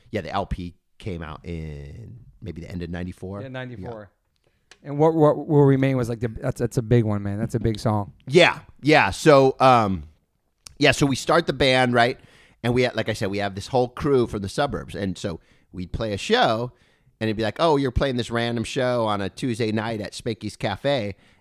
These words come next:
Speaker 1: and there'd be, like, thirty carloads, uh, thirty kids, like, right, five carloads, thirty kids from Thousand Oaks, and they would go crazy from the first band to last,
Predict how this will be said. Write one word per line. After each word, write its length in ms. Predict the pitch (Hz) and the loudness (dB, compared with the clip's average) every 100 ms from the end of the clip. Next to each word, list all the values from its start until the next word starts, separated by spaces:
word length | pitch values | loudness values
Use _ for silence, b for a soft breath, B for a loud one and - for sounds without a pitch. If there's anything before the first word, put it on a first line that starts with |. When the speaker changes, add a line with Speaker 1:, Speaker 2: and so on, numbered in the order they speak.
| _ | _
Speaker 1:
and 100 | 104 | -4
there'd 120 | 104 | -4
be, 80 | 104 | -4
like, 220 | 87 - | -6 -8
thirty 460 | - _ - 113 101 | -20 _ -2 -2 -4
carloads, 640 | - 110 113 110 104 - 110 - | -4 -2 -2 -2 -2 -4 -6 -2
uh, 200 | 113 85 - | -2 -2 2
thirty 200 | 160 143 | 4 4
kids, 380 | 123 196 127 90 | 4 4 4 0
like, 180 | 117 104 | -4 0
right, 200 | 117 120 - | -2 -2 -6
five 300 | - 127 123 | -2 0 0
carloads, 640 | - 131 131 120 120 110 b b b - | 2 2 4 2 2 -2 b b b -2
thirty 220 | 139 131 | 0 2
kids 420 | 117 - 131 123 - | 0 0 2 0 -2
from 160 | 127 | -4
Thousand 380 | 110 127 131 135 | 0 0 2 2
Oaks, 320 | 139 139 - - b b | 4 4 2 -10 b b
and 160 | - 110 | -6 -2
they 120 | 110 | -2
would 180 | 104 104 | -2 0
go 160 | 127 113 | 0 0
crazy 380 | - 131 123 117 | 2 2 2 -2
from 180 | - 113 | -4 -6
the 60 | |
first 340 | - 127 120 - | 0 2 2 2
band 300 | 120 113 107 | 0 0 -2
to 80 | 107 | -4
last, 460 | 107 131 135 - | -2 -2 -2 -8